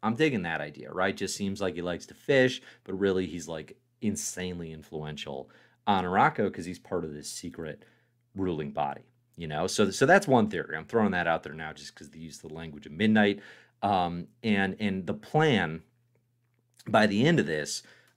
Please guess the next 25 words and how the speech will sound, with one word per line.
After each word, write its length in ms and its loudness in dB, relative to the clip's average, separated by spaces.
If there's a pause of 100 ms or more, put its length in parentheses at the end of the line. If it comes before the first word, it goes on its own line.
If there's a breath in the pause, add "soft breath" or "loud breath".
uh, 260 2 (120)
after 300 2
Storm 380 -4
shows 260 -6
up 220 -6
and 240 -10
just 260 -12
is 100 -12
straight 260 -2
up 100 -10
the 60 -18
coolest, 480 0 (400 soft breath)
is, 260 4
uh, 360 4
Abby's 320 4
gonna 140 -2
point 300 -8
Vulcan 540 -6 (440)
to 100 -12
try 180 2
to 80 0
kill 220 -6
Tarn, 420 -8 (360)
the 100 -6
Uncaring, 680 2